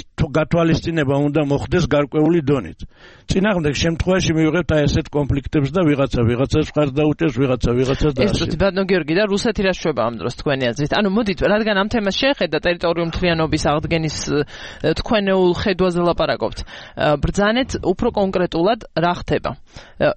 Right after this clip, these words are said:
Speaker 2: ნეიტრალიტეტი მხოლოდ სურვილი, ე, ვერ იქნება, სურვილით არ წყდება. ეს
Speaker 1: ბუნებრივია,
Speaker 2: ვიცით ჩვენ და
Speaker 1: ბუნებრივია.
Speaker 2: აი, რა პირობებზე ლაპარაკობთ თქვენ?
Speaker 1: ახლა პირობები ის არის, რომ საქართველოში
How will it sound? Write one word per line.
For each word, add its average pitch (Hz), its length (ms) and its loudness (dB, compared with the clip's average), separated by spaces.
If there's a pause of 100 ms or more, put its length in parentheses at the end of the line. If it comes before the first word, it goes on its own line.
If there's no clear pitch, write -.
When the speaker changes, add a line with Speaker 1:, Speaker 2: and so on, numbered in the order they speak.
Speaker 2:
ნეიტრალიტეტი 220 600 0
მხოლოდ 214 280 0
სურვილი, 196 540 2
ე, - 220 0
ვერ 170 200 2
იქნება, 170 380 0
სურვილით 185 640 0
არ 156 160 0
წყდება. 82 400 -4 (400)
ეს - 160 2
Speaker 1:
ბუნებრივია, 143 160 0
Speaker 2:
ვიცით 156 320 -4
ჩვენ 147 400 0
და 175 80 2
Speaker 1:
ბუნებრივია. - 320 -10 (300)
Speaker 2:
აი, 165 160 2 (100)
რა 170 160 2
პირობებზე 175 560 2
ლაპარაკობთ 151 540 0 (100)
თქვენ? 113 240 -2
Speaker 1:
ახლა 160 380 2
პირობები 185 500 2
ის - 140 0
არის, 185 340 2
რომ 120 220 -4
საქართველოში 156 1160 0